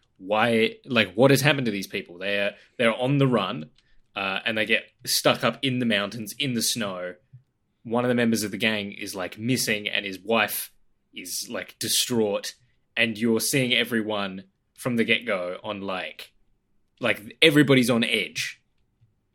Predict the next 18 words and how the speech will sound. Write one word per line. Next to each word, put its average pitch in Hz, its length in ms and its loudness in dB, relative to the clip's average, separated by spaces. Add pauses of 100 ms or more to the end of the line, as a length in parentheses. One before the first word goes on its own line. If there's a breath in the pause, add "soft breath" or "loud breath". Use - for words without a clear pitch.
(320)
And, 110 160 -2
like, 101 280 0
and 123 300 4
I 143 140 6
think 147 140 -2
that's, 135 240 2
like, 117 360 0 (400)
I 127 60 2
think 160 140 0
that's, 147 180 2
like, 123 140 0
a, 113 80 -4 (400)
like, 123 180 -2
a 120 60 -2
good 131 340 4
way 117 240 4
to 110 80 -2
start. 92 420 -2